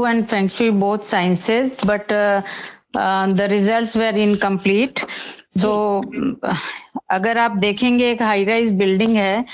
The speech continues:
Speaker 1: उसमें
Speaker 2: जी।
Speaker 1: एक के ऊपर एक कितने लोग रहते हैं और सबकी अलग-अलग कहानी है। तो it
Speaker 2: हम्म।
Speaker 1: suits to मेरी कहानी because it started from here।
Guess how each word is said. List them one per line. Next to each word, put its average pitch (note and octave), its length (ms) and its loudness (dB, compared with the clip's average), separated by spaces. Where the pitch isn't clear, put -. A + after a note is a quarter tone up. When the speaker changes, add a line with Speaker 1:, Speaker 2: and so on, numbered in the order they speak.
Speaker 1:
उसमें A#3+ 520 2
Speaker 2:
जी। - 180 -2
Speaker 1:
एक A3+ 220 0
के B3+ 100 0
ऊपर A3+ 420 0
एक A3+ 320 0
कितने B3 320 0
लोग G#3+ 280 2
रहते F#3+ 340 0
हैं A3 260 2
और A#3+ 160 0
सबकी B3+ 580 -2
अलग-अलग A3+ 640 0
कहानी F3 520 2
है। C#3+ 180 2
तो A3 140 2
it G#3 320 0
Speaker 2:
हम्म। C4 240 0
Speaker 1:
suits - 280 -2
to C#4 140 2
मेरी A#3 360 2
कहानी A3 480 2
because A#3+ 420 0
it A3 100 0
started A#3+ 560 -2
from C4+ 300 -2
here। E3+ 380 2